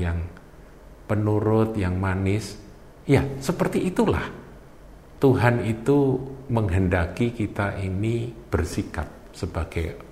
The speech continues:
orang Kristen, sebagai orang percaya, sebagai anak-anak Tuhan. "Sebab itu, jadilah penurut-penurut Allah seperti anak-anak yang kekasih." Saya yakin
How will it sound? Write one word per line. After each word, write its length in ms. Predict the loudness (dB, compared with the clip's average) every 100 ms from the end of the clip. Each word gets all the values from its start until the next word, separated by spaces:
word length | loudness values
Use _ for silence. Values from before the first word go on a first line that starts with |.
| -4
orang 320 | -2 -4 -6
Kristen, 480 | -8 -6 -2 -2 -2
sebagai 320 | -6 -6 -4
orang 160 | -4
percaya, 560 | -4 -6 -6 -8 -8 -12 -14 -16 -18 -20 -20 -18
sebagai 480 | -10 -4 -2 0
anak-anak 440 | 0 0 -2 -6 -6 -2
Tuhan. 280 | 0 2 0 -4 -12 -18 -20 -20 -18 -18 -18 -18 -20 -20 -6
"Sebab 340 | 2 8 10 10 8
itu, 320 | 6 8 6
jadilah 560 | 8 6 8 6 6 4
penurut-penurut 1200 | 4 6 8 8 8 6 2 4 6 6 4 2
Allah 400 | 2 4 4 2 -2 -12 -12
seperti 1200 | -6 4 4 6 6 6 2 4 6 8 4 2
anak-anak 1040 | 4 6 6 6 4 2 4 6 4 2
yang 320 | 2 2 2 0
kekasih." 880 | 0 2 4 4 4 4 4 -2 -12 -14 -18 -18 -20 -20 -20 -20 -20 -20 -20
Saya 320 | 0 6 8 8
yakin 880 | 8 6 6 6 8 8 2 -2